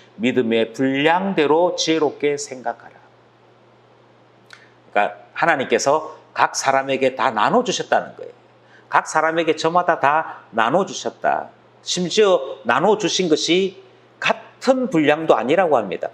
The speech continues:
어떤 사람은 많은 분량이고, 어떤 사람은 적은 분량일 수 있다는 것입니다.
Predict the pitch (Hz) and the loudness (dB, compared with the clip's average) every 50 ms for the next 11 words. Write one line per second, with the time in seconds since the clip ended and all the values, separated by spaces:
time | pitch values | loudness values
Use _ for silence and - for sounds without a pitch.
0 | - - - _ - 123 - - 202 226 214 220 226 214 190 175 170 151 131 107 | -14 -20 -18 _ -4 -4 -2 -2 -4 -2 0 0 2 2 2 2 2 2 2 0
1 | 95 98 104 127 196 262 240 214 180 160 147 139 131 120 117 113 147 170 185 - | 0 2 2 2 2 2 2 2 2 2 2 0 0 0 2 4 4 4 4 0
2 | - - - - - - - - 156 160 147 160 156 143 131 123 135 139 139 - | -6 -12 -16 -4 -2 0 0 0 0 -2 0 0 2 2 2 2 0 -2 -2 -4
3 | - - 117 117 - 196 233 262 226 - 156 139 135 131 131 139 139 131 123 - | -2 0 0 2 2 2 2 0 0 0 2 2 2 0 0 -2 -4 -2 -2 -2
4 | - 269 233 - - 165 143 139 120 104 95 - 78 71 64 - - - - - | 0 -2 -2 0 0 0 0 0 -2 -4 -6 -6 -10 -16 -20 -20 -20 -20 -18 -18